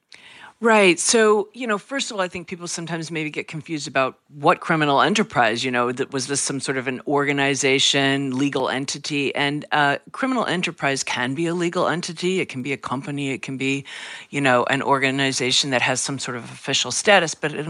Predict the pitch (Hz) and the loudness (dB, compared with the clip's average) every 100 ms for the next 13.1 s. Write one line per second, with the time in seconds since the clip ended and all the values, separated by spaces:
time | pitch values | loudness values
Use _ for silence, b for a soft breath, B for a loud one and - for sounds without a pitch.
0 | - - - 226 311 - 262 202 - 175 | -4 -4 -2 2 2 2 -2 -4 -2 0
1 | 135 131 160 165 156 135 120 _ - 160 | 0 0 -2 -2 -6 -6 -10 _ -8 -4
2 | 147 151 160 156 139 135 B B - 143 | -2 -2 -2 2 2 2 B B -6 -2
3 | 147 151 147 143 135 147 - 160 160 - | 2 0 2 -2 -2 -4 -2 0 0 0
4 | 160 143 143 135 - - 151 135 - - | 2 2 2 -2 -4 -6 -4 -4 -4 4
5 | 139 - - - 147 143 135 127 139 127 | 4 4 -2 -10 -8 -6 -6 -6 -2 -2
6 | 123 117 113 123 107 117 - 113 - B | -2 -6 -4 -4 -4 -8 -8 -8 -8 B
7 | B 160 185 214 240 - 190 - 160 151 | B -2 4 4 4 0 -4 0 4 4
8 | 147 139 135 - 143 135 127 135 135 139 | 2 0 0 2 0 0 -2 -2 -2 -2
9 | 123 139 135 135 123 104 110 107 113 - | -4 -4 0 0 0 -4 -4 -2 0 -2
10 | B B - 185 190 - 160 135 127 147 | B B 2 4 4 4 0 0 0 4
11 | 151 151 147 135 131 123 123 - - 147 | 4 2 -2 -2 -2 0 -2 -4 -8 -4
12 | 139 135 135 B B B - 143 120 120 | -4 -4 -8 B B B 4 6 8 6
13 | 113 | 4